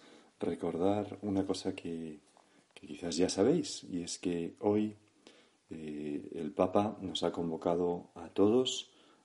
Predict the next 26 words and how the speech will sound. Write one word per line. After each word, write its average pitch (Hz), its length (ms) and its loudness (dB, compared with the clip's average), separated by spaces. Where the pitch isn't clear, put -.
a 85 100 -8
una 90 600 -2
jornada 85 600 -2
de 80 180 -2
oración 117 680 0
que - 120 -10
incluirá 80 800 -2
una 85 180 -2
adoración 82 440 0
eucarística. 82 720 -2
Él 90 460 2
va 90 80 2
a - 20 0
estar 90 440 0
en 90 100 -2
el 85 100 -2
Sagrato 87 800 2
de 85 180 -2
la 82 100 0
Basílica 85 500 -2
de 80 80 -2
San 76 220 -6
Pedro, 107 320 2
que 98 80 0
es 95 120 -2
ese, 80 460 -2